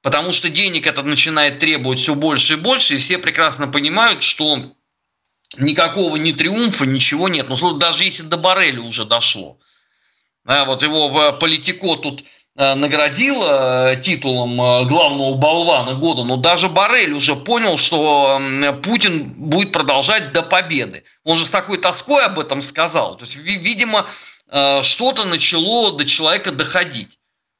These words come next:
Поэтому лучше всего просто объявить Украину победителем, и всё, и, <laughs>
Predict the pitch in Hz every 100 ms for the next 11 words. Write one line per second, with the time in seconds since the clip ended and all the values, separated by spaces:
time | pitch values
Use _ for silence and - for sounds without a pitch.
0 | _ _ _ _ _ _ _ - - 156
1 | 196 254 269 196 233 302 - - 294 311
2 | 294 262 262 226 208 262 269 233 214 233
3 | 226 214 220 214 233 320 247 180 208 -
4 | 165 135 131 135 151